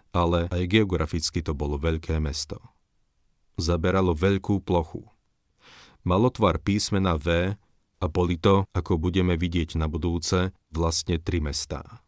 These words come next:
Nachádzalo sa v mieste, kde ústila rieka Zab do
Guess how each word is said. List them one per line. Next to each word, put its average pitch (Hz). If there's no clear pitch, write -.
Nachádzalo 101
sa 107
v 85
mieste, 90
kde 85
ústila 101
rieka 87
Zab 82
do 85